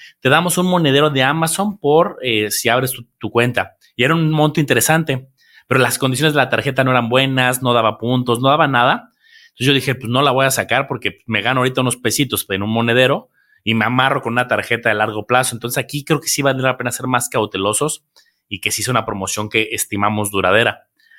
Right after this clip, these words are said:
Me voy con otra, Omar, para ir alternándonos entre varias alternativas. Les pongo aquí mi pantalla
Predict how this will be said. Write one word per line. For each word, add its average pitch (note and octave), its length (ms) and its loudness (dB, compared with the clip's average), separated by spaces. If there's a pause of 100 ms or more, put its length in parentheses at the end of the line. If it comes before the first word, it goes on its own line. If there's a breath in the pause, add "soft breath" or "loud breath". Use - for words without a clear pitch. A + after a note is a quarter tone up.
(580 soft breath)
Me C3 140 2
voy E3+ 120 4
con F#3 140 0
otra, F#3+ 200 4
Omar, F#3+ 260 2
para C3 360 2
ir D3 200 0
alternándonos C3 680 0
entre A2 240 -2
varias B2+ 280 2
alternativas. A#2+ 920 0 (580)
Les A2 220 -4
pongo B2 400 0
aquí G2+ 260 -6
mi A#2 100 -2
pantalla C3 720 0